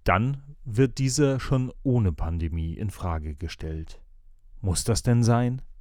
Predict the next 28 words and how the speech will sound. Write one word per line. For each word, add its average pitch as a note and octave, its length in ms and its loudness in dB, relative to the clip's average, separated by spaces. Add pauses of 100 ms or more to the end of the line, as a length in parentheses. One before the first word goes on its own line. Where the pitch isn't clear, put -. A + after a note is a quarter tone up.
(460)
So G#2 300 2
viele A#2 400 2
hohe A2+ 220 6
Erwartungen F2+ 680 -2
aneinander, A2+ 800 -2 (400)
an F2+ 120 -4
das F#2 200 0
Zusammensein, A#2 920 4 (380)
an F2 160 -4
die D2+ 120 -2
Feierlichkeiten? G2+ 1080 0 (960)
Und G2+ 120 2
wenn B2+ 180 10
wir C3 160 8
ehrlich D#3 360 8
sind, E3 320 6 (280)
unsere D3 260 8
Erwartungen C#3+ 640 6
passen C#3+ 380 6
nicht E2+ 260 0
wirklich G#2 340 2
zusammen. A2+ 540 2 (840)
Das - 240 -4
wurde C3+ 180 10
mir A#2 300 8
mit G2 260 -2
jeder G#2 280 6
Familienerweiterung F#2+ 1080 0